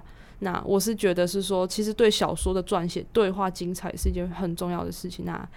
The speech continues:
对话在这边，我觉得大家可以自己去体会这样。那就是推荐大家去看那个《神来的时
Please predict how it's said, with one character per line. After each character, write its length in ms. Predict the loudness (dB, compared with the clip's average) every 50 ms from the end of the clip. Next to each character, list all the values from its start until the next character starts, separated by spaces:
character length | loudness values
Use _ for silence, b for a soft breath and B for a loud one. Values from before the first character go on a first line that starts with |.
| B B B B B B B B -20 -20 -20 -2 4
对 180 | 6 8 8 10
话 200 | 10 12 12 12
在 160 | 12 12 10
这 120 | 10 10 8
边， 180 | 8 8 8
我 100 | 8 6
觉 120 | 6 4 2
得 60 | 2
大 140 | 4 4 4
家 140 | 4 2
可 140 | 0 0 0
以 40 | 0
自 140 | 0 -2 -4
己 60 | -4
去 140 | -2 -4 -6
体 240 | -6 -8 -10 -10 -10 -10 -8
会 200 | -8 -6 -6 -6
这 80 | -6 -6
样。 100 | -6 -4
那 260 | -4 -4 -4 -4 -6 -8 B B B B B B B -10
就 80 | -8 -8
是 240 | -6 -6 -6 -8 -8 -8 -2
推 180 | 4 4 6 6
荐 180 | 6 4 2
大 140 | 2 0 -2 -2
家 140 | -2 -4
去 100 | -4 -6
看 220 | -6 -6 -6 -6 -6 -6
那 80 | -8 -8
个 100 | -8 -6
《神 260 | -6 -4 -2 -2 -2 -2
来 120 | -4 -6 -6
的 120 | -8 -8
时 260 | -8 -8 -8 -8 -8